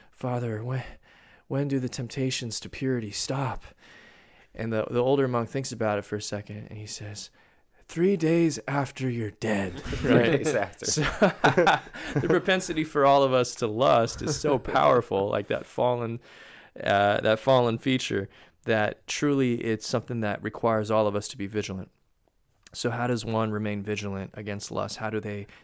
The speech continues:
Speaker 1: develop a spirit of purity? I think ultimately it's a no-brainer. We have to pray. We have to pray for that grace.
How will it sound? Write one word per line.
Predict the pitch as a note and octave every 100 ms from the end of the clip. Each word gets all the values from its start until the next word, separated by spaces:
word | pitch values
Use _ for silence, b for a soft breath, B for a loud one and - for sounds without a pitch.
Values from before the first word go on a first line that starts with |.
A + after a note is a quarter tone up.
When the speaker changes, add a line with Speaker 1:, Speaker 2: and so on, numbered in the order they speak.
| B
Speaker 1:
develop | A#2 A2+ G#2+ -
a |
spirit | - - G#2+ G2
of |
purity? | - G2+ G2 G2+ - B B B B B B
I | A#2
think | C#3+
ultimately | C3+ C3+ C3 A2+ A2
it's | A2 A#2+
a |
no-brainer. | B2 A#2+ G#2+ G#2 G#2
We |
have | G#2 G#2 -
to |
pray. | G2 G2+ G2 G#2 A2+ _ -
We |
have | G#2+
to | -
pray | - A2+
for | G#2+
that | G2+ -
grace. | G2+ G2 -